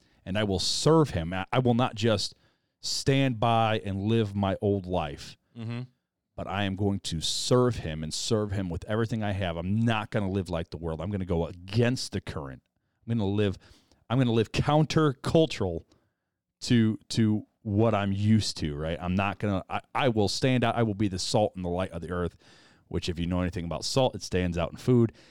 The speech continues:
Speaker 1: and light obviously stands out in darkness.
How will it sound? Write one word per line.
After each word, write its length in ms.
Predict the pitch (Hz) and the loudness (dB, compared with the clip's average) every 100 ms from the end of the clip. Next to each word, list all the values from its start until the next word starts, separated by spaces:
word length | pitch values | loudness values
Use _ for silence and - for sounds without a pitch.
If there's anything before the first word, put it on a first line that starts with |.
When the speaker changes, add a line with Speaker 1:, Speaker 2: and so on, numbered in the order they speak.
| _ _ | _ _
Speaker 1:
and 160 | 87 87 | -4 -2
light 340 | 95 110 104 - | 0 0 0 -2
obviously 440 | 90 92 85 - | -2 -2 -4 -6
stands 380 | 80 - 82 85 | -6 -6 -6 -4
out 140 | 80 | -6
in 100 | - 90 | -6 0
darkness. 600 | 107 117 - 67 - | 0 0 -6 -8 -6